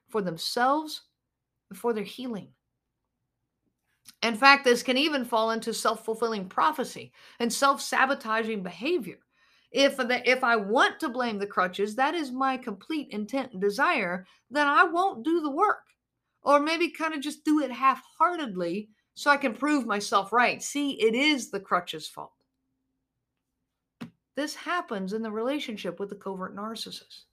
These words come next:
"See, it is your fault that I'm not happy, or that I'm hurt, or that I'm angry." Overlooking the fact that they put in no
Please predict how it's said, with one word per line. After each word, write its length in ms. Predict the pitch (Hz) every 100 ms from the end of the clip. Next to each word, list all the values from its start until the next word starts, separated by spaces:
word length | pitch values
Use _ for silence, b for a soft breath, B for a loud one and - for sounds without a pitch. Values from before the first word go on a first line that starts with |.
| _ _ _ _ _ _ _
"See, 400 | - - 359 339
it 80 | 311
is 280 | 359 403 302
your 140 | 320
fault 400 | - 285 220 190
that 140 | 240 233
I'm 160 | 233
not 240 | 226 208 202
happy, 500 | 202 185 180 147 151
or 120 | 190
that 220 | 196 220
I'm 180 | 233 240
hurt, 320 | 220 220 165
or 160 | 175 185
that 180 | 214 240
I'm 220 | 247 240
angry." 500 | 208 190 160 143 - _ _ _ _ _ _ _ _
Overlooking 800 | 262 311 320 269 294 320 302 262
the 100 | 240
fact 680 | - 311 311 185 147 _ _ _ _ _ _ _
that 180 | - 247
they 140 | 254 247
put 260 | 247 233
in 280 | 214 208 202
no 420 | 208 247 269 269